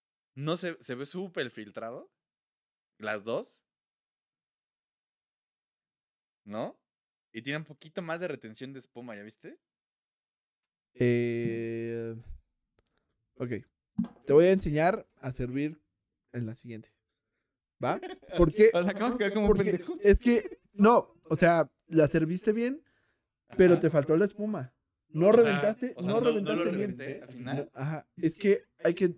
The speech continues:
Speaker 2: o sea, sí es con cuidado,
Speaker 1: Ajá.
Speaker 2: pero hay que darle un poquito más
Speaker 1: ¿De
Speaker 2: suelta, o sea,
Speaker 1: altura?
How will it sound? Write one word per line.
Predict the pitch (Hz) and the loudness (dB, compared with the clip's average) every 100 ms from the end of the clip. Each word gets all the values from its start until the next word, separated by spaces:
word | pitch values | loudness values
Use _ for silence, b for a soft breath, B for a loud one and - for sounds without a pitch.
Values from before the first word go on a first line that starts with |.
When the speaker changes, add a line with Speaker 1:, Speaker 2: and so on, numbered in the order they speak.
| _ _ - | _ _ -10
Speaker 2:
o | 139 | -4
sea, | 151 | -4
sí | 160 185 | -2 -2
es | 196 | -2
con | 233 | -4
cuidado, | 240 247 233 285 427 _ | -4 -4 -4 -6 -10 _
Speaker 1:
Ajá. | 113 113 127 202 _ | -20 -18 -18 -20 _
Speaker 2:
pero | 127 127 | -8 -6
hay | |
que | 127 156 | -2 0
darle | 165 180 | 0 0
un | 180 175 | -2 -4
poquito | 180 190 196 | -12 -8 -6
más | 185 185 - - _ - | -4 -8 -12 -20 _ -8
Speaker 1:
¿De | 175 | -4
Speaker 2:
suelta, | - - - | -4 -4 -6
o | |
sea, | 147 | -8
Speaker 1:
altura? | 123 127 139 | -10 -10 -12